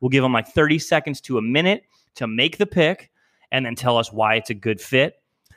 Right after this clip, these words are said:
And I believe we're also gonna have our old friend Jeff Ludlow call in and give us some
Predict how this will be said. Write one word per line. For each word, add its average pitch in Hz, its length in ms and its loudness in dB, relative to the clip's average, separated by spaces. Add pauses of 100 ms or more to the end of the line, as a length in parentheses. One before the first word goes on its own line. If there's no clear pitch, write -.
(180)
And 131 100 0
I 135 40 0
believe 202 340 0
we're 233 140 2
also 262 260 0
gonna 226 200 2
have 208 160 4
our 190 120 4
old 185 140 2
friend 170 240 2
Jeff 160 280 2
Ludlow 180 380 2
call 123 360 4
in 123 100 0
and 120 100 0
give 135 140 2
us 127 200 0
some 113 280 -4